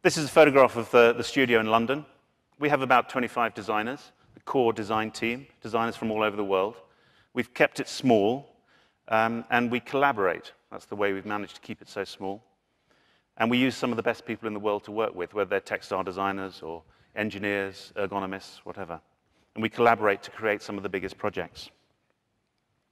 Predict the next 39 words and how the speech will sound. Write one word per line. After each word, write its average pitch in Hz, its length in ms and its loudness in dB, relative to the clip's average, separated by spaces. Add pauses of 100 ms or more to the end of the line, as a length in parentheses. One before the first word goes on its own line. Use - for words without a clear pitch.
(1400)
This 170 120 0
project 135 520 2 (180)
is 117 120 -10
quite 127 180 6
a 113 60 4
big 139 360 4
project. 101 480 -2 (240)
Um, 107 320 -2
this 117 140 -6
is 113 80 -4
for - 120 2
Airbus. 120 500 4 (360)
This - 160 -2
is 120 160 2
the, 113 340 6
uh, 110 260 4
double-decker, 117 680 4 (260)
uh, 107 140 -2
Super - 320 -2
Jumbo, 104 440 2
as 87 120 -4
it's - 120 -10
called. 95 380 -6 (580)
And 113 200 2
I 117 80 6
don't 131 160 4
know 120 40 -4
whether 117 200 2
anyone 113 300 -4
from 110 120 -12
Airbus 110 320 -2
has 101 120 -10
managed 107 260 -6
to 107 40 -16
make 104 200 -10
it 98 60 -14
down 110 180 -4
from 95 160 -20
Toulouse. 92 400 -12